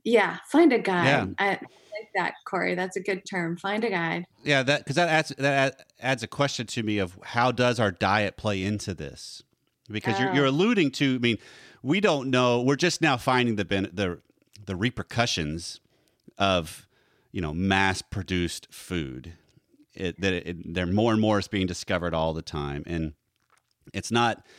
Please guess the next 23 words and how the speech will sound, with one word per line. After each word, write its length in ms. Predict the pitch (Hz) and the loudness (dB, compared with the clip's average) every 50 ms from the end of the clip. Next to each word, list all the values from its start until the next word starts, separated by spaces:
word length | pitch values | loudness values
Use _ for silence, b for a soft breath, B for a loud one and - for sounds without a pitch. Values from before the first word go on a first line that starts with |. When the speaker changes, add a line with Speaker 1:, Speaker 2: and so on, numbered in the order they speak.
| B B B B B B B - | B B B B B B B -6
Speaker 2:
This 240 | - 127 139 147 - | -2 0 0 2 2
is 160 | 170 147 - | 0 2 2
not 360 | 131 131 135 135 127 117 101 | 2 2 4 2 2 0 -2
vegan 440 | 92 104 117 120 120 101 117 110 107 101 | -2 2 2 2 4 4 2 2 4 4
radio 600 | 104 104 104 98 95 87 92 90 87 87 87 90 | 4 4 4 2 2 2 4 4 4 4 2 2
or 240 | 90 95 98 - | 2 0 0 2
all 220 | - 95 95 95 98 | 2 2 4 4 4
organic 640 | 95 92 95 - - 92 87 87 87 87 82 - - | 2 2 0 0 0 0 2 2 2 0 -2 -2 -2
radio, 560 | 82 85 85 85 78 71 71 71 69 73 92 | 0 0 0 0 0 -2 -4 -4 -2 -2 0
obviously. 480 | 87 82 78 82 80 - - 80 73 | -2 -2 -2 -2 -4 -4 -4 -8 -10
So 140 | - - 95 | -8 -8 -6
we're 100 | 87 90 | -4 -2
not 180 | 92 104 107 98 | 0 0 0 -2
gonna 140 | 117 110 92 | -2 -4 -2
<laughs> 120 | 90 123 | -2 -2
go 60 | - - - | -2 -2 0
way 220 | 113 113 113 113 | 0 2 2 2
down 320 | 101 - - - 143 135 117 | 2 0 0 0 0 2 2
that 260 | 107 95 92 - - | 2 0 0 -2 -2
path. 420 | - 139 135 131 120 107 104 - B B B B B B B B B B B B - | 0 0 2 2 2 2 0 -2 B B B B B B B B B B B B -2
But 300 | 120 139 131 127 - b b b b b b | 0 0 0 0 -4 b b b b b b
specifically 600 | - - - 147 - - 190 160 170 143 143 139 127 | -6 -4 -2 0 2 2 2 2 2 2 2 2 0
speaking, 720 | - - - - 196 208 202 - - 117 104 101 95 - | 0 -4 -2 0 0 0 0 0 0 2 2 0 -2 -6